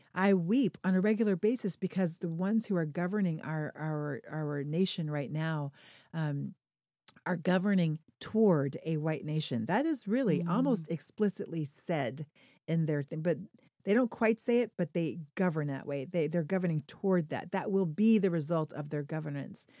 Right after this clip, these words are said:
Speaker 1: So because our governs-, our, our govern-, our governments are moving in that direction all over the world,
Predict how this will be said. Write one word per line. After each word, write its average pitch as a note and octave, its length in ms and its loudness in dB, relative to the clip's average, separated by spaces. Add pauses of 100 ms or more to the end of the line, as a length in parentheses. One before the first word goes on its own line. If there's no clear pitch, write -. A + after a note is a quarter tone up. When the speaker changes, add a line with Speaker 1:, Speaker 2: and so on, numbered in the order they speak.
(300)
Speaker 1:
So A#3+ 420 6
because C#4+ 440 0
our D4 120 8
governs-, G#3 680 2
our, E3+ 220 -2
our D3+ 180 -2
govern-, C#3+ 300 -4
our F#3+ 180 2
governments F#3 640 4
are - 180 0
moving A3+ 520 6
in F3+ 100 2
that E3+ 220 -2
direction D#3+ 680 -2 (400)
all G#3 220 2
over F3+ 260 2
the D#3 120 2
world, D3 560 0